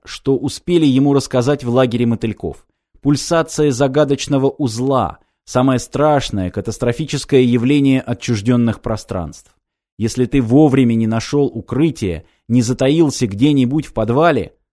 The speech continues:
последствия наступят непредсказуемые. "Спускаться долго.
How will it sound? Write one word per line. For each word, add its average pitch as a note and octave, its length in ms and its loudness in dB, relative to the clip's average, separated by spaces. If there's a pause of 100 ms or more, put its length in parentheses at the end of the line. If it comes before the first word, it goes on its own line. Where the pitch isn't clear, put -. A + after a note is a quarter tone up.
(120)
последствия C#3+ 640 -2
наступят B2+ 800 -2
непредсказуемые. G#2+ 1160 -4 (760)
"Спускаться - 680 -6
долго. A#2 640 -2